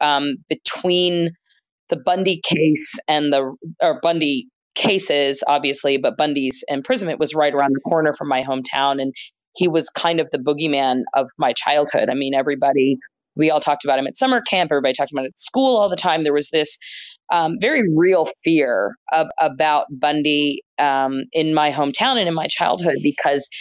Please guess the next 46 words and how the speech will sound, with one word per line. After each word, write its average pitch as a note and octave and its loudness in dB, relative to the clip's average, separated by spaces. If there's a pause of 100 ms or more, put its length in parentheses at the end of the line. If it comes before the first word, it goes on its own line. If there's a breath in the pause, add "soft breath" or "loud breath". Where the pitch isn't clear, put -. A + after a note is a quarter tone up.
(160 loud breath)
you E3 0
know, E3 2
we E3+ 2
all F#3+ 2
knew F3+ 2
he C#3+ 0
had - 0
escaped D3 -2
before. D3+ 2
We C#3 0
knew C#3+ 0
that C#3 -6
he - -18
targeted D#3+ 0
college C#3+ 0
towns. C3+ -2 (460 loud breath)
And, F#3 2 (100)
and E3+ 2
those G3+ 2
of G3+ 0
us D#3+ 0
who F#3 -2
were, D#3 2
you G#3 -2
know, D3 2
elementary D#3 0
and B2+ 0
middle C3+ 0
school - -2
kids C#3+ -2
knew D#3 0
that D3+ 2 (420)
he F3 -2
had D#3 -4
moved D#3 0
on D#3 2 (220)
to, D3+ -2
you E3 0
know, C#3+ 0 (800)
in D#3+ -2
Kimberly E3+ 0
Leach's G3+ -2
case, D3 -2
that D3 -2
he E3 -6
was E3 -2